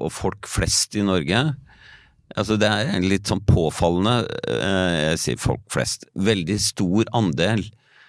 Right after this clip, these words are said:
av befolkningen i Norge, relativt til i andre land, bryr seg ikke så mye om klima, er ikke så bekymret for klimaendringene. Eh, og det kan jo ha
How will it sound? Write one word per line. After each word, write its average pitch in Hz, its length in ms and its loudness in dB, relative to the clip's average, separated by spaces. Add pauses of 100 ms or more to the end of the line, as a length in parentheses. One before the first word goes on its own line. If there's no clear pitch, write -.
(320)
av 87 140 0
befolkningen 90 560 -2
i 95 80 2
Norge, 90 240 0 (160)
relativt 85 840 0
til 92 140 2 (500)
i 87 140 0
andre 82 260 0
land, 123 280 0 (1120)
bryr 90 300 2
seg 107 280 0
ikke - 180 -4
så - 320 0
mye 87 180 2
om 87 160 0
klima, 87 460 0 (260)
er 80 160 -2
ikke - 160 -8
så - 320 0
bekymret 85 540 -2
for 87 100 -8
klimaendringene. 85 840 -2 (800)
Eh, 101 180 2
og 92 180 4
det 95 160 2
kan 90 160 0
jo 90 140 2
ha 85 80 2